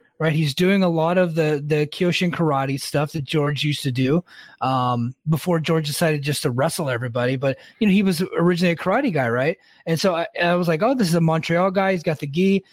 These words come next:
He does all the karate stuff in the ring. He, he should be George Saint Pierre." And then he is kind of mild-mannered like George was, but George could get fiery and George can go after people on promos. Like, he, like,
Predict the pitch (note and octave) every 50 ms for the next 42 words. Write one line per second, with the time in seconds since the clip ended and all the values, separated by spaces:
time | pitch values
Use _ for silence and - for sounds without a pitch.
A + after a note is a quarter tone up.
0 | _ _ - D#3+ E3+ F3 E3+ D#3+ E3 D#3 D3+ - - E3+ F3 F3 F#3 F#3+ F#3 -
1 | - G3+ F#3 - F#3+ F3 E3 D3+ D#3 F3+ F#3+ G3+ G#3 G#3 - _ - - - -
2 | _ - G#3 G#3 G3+ F#3+ E3+ F#3+ G#3+ - A#3 G#3 A#3 G3+ D3 - F3+ F3+ F#3+ F3+
3 | - - G3+ F#3+ F3+ - F3 F#3 G#3+ A3 F3+ C3 A2+ - _ _ _ - _ -
4 | D#3 E3 F3 F3+ F3+ F3 E3+ D#3+ A3 A#3 C4 C#4 - - C4+ D4+ D4 A3+ F3+ F3+
5 | F#3 F#3 F#3+ G3 F#3 F3 E3+ E3 F3 G#3+ C4+ D#4 C#4+ G3+ E3+ D3+ - - - D#3
6 | D3 D3 C3+ - D#3 D#3 D3+ - F3 D#3 C#3 - F3 G3 A3 A3 - - A3+ F#3+
7 | F#3+ D#3+ - _ - D#3+ D#3+ D#3+ D#3+ E3 F3+ G3 A3+ A#3 - - - - _ -
8 | D3+ D3+ C3 E3+ F3 F3+ - - - F3 D3 D3+ C#3+ C3+ C3 C3+ C#3 - - D3
9 | - - D#3 C#3+ - D#3 D3 C#3+ C#3 - - C#3+ C3+ C3 C#3 C#3 E3 G3 G3 -
10 | - - - _ - D#3 D#3 - - A#3+ A3+ - F#3 F3+ E3 C#3 -